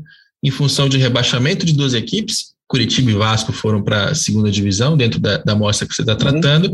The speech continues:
Speaker 1: e outras três trocaram de patrocinadores. Estamos falando de Corinthians, Atlético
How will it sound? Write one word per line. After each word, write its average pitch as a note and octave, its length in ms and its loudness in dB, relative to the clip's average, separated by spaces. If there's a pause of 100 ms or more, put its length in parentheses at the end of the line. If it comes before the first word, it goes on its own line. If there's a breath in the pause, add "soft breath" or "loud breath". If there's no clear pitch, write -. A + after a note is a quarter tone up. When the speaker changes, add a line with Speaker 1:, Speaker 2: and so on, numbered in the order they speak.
(420 loud breath)
Speaker 1:
e E3 260 0
outras F3+ 380 0
três E3+ 320 0
trocaram F3+ 480 -2
de E3 100 0
patrocinadores. E3 720 0
Estamos D#3 240 2
falando D3+ 220 2
de D3 100 0
Corinthians, C#3 420 0
Atlético C3+ 480 -2